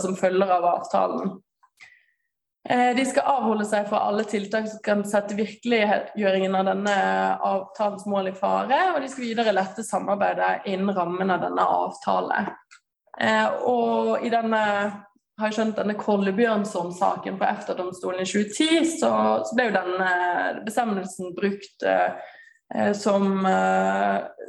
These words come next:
som en, eh, altså, eller som en hjemmel for at, eh, erstatningsbestemmelsene skal være effektive og så videre, i tillegg til effektivitetsprinsippet, da.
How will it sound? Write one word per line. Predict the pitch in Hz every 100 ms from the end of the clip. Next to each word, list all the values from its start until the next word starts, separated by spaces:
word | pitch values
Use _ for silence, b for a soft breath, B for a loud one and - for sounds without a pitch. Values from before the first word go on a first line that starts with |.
| -
som | 226 214
en, | 208 - _ _ _ - 214 208 202 202
eh, | 202 196 196 196
altså, | 208 208
eller | 196 196
som | 196 208
en | 214
hjemmel | 208 190 180 170 175
for | 175 202 190 170
at, | - 185 180 - -
eh, | 175 175 -
erstatningsbestemmelsene | - 202 - 190 180 - 175 190 170 165 - 170 170 185
skal | - 180 175
være | 180 175 175 185 175 196
effektive | - - - - 185 170 170 165 -
og | -
så | - -
videre, | - - - -
i | -
tillegg | 185 180 175
til | 175
effektivitetsprinsippet, | 190 196 - - - 185 180 - 190 185 190 - -
da. | -